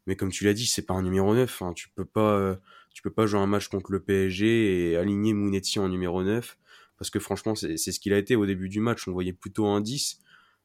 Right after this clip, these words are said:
mais en fait, finalement, petit à petit, on avait plutôt l'impression de voir un trois quatre trois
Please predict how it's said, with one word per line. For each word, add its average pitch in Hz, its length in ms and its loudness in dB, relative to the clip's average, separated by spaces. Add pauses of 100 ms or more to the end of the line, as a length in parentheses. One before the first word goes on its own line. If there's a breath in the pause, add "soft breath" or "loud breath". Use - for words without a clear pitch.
mais 95 240 4
en 98 160 -2
fait, 120 200 0
finalement, 104 340 0
petit - 360 -6
à 98 40 2
petit, - 160 -4
on 120 100 2
avait 95 100 4
plutôt 104 300 -4
l'impression 104 340 -2
de 101 60 0
voir 92 180 2
un 92 80 2
trois 95 240 -8
quatre 95 220 -6
trois 113 300 -4